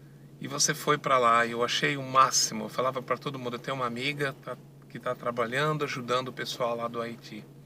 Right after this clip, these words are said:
Quando eu fui pro Brasil, comprei meu carro, olha que coincidência, comprei o carro do pai de uma amiga sua. Olha só, aí de novo, né, a Deb entra em cena.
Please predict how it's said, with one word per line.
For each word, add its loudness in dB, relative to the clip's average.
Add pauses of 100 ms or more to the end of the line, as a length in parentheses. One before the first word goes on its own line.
(680)
Quando -12
eu -6
fui -2
pro -4
Brasil, 2
comprei -4
meu -6
carro, 4
olha 2
que -14
coincidência, -2 (180)
comprei -6
o -4
carro 4 (320)
do -6
pai 6
de 2
uma 4
amiga 0
sua. -2 (560)
Olha 0
só, -2 (380)
aí -4
de -6
novo, -2
né, 0
a 0
Deb -2 (420)
entra -10
em -12
cena. -2